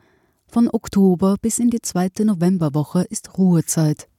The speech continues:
Aus den Schornsteinen qualmt es. Vereinzelt ist Licht in den Erdgeschossen der Bettenburgen. Hektisch ist es nur auf den drei Großbaustellen. Parkanlage,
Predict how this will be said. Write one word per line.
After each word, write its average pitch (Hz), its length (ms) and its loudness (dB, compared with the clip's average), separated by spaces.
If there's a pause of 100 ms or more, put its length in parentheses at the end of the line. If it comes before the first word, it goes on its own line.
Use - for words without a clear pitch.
(1200)
Aus 208 180 -2
den 226 160 0
Schornsteinen 160 720 0
qualmt 160 380 -2
es. - 360 -4 (500)
Vereinzelt 226 580 0
ist - 220 -6
Licht 180 320 -2
in 175 100 -2
den 180 140 2
Erdgeschossen 160 760 -2
der 160 80 0
Bettenburgen. 160 720 0 (640)
Hektisch - 760 -4
ist - 260 -6
es - 160 -2
nur 185 240 4
auf 170 120 -2
den 202 180 0
drei 180 220 0
Großbaustellen. 156 960 -2 (520)
Parkanlage, 170 880 0